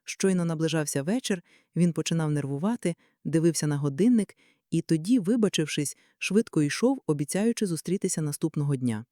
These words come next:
Спочатку Софія сприймала це як дрібницю, думала, може, у нього робота чи якісь справи,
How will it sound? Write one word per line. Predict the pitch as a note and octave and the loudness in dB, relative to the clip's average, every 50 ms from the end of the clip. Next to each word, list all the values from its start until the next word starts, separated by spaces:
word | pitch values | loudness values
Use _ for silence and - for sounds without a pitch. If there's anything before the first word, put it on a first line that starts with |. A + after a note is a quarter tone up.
| _ _ _ _ _ _ _ - | _ _ _ _ _ _ _ -8
Спочатку | - G3 - E3+ - - A3+ A#3 - - F3 | -6 -2 -2 -2 0 0 -2 -2 -2 -4 -4
Софія | - F3 - - F#3 F3+ E3+ | -4 -4 -2 0 2 2 2
сприймала | - - - E3 D#3+ D#3+ D#3 D#3 D#3 D3+ | 0 0 -2 0 0 0 0 0 -2 -2
це | - - D#3 D3+ | -2 0 0 0
як | C#3+ C#3 | 0 0
дрібницю, | C3+ - D3 C3 B2 D#3+ A3 B3 - - C3 A#2+ _ _ _ _ _ _ _ _ - | -2 -2 -2 0 0 2 2 2 0 0 -4 -4 _ _ _ _ _ _ _ _ -6
думала, | E3 D#3 F#3+ F#3 E3+ D#3+ D#3 D3+ | 0 2 4 4 4 4 2 2
може, | D#3 E3+ G3+ G#3 G3+ | 2 2 2 2 2
у | G3 G3 | 2 0
нього | F#3+ F#3+ F#3 F#3+ | 0 0 0 0
робота | F#3 F3+ F3 F3+ C4 D#4+ - - F#3 | 0 0 0 0 -2 -2 0 -2 -4
чи | - - D#3+ | -2 0 -2
якісь | D#3 D3+ - D#3+ - - | -2 0 -2 -2 -2 -2
справи, | - - - A3 B3+ C4+ G3+ C#3+ B2+ | -2 -2 0 0 0 2 0 0 -2